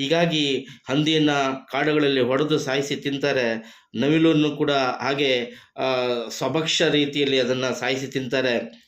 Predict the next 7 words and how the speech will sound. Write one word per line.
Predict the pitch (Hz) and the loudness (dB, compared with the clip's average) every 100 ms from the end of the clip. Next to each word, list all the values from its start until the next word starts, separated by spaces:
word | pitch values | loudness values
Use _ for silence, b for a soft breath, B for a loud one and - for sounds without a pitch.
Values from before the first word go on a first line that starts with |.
| - | -6
ಹೀಗಾಗಿ | 147 156 160 160 139 131 135 B B | -2 0 2 2 2 0 -2 B B
ಕತ್ತೆ, | - 147 - 170 | -6 -4 0 0
ಕುದುರೆಗಳನ್ನ | 160 160 165 165 156 - 147 | 0 0 2 4 2 0 0
ಲಕ್ಷ್ಮಿ | 131 131 - 175 | 0 0 -2 0
ಎಂದು | 160 147 147 | 0 0 0
ಪೂಜೆ | 151 156 | 0 2
ಮಾಡ್ತಾರೆ. | 147 135 135 131 120 113 - | 0 -2 -2 0 0 -2 -8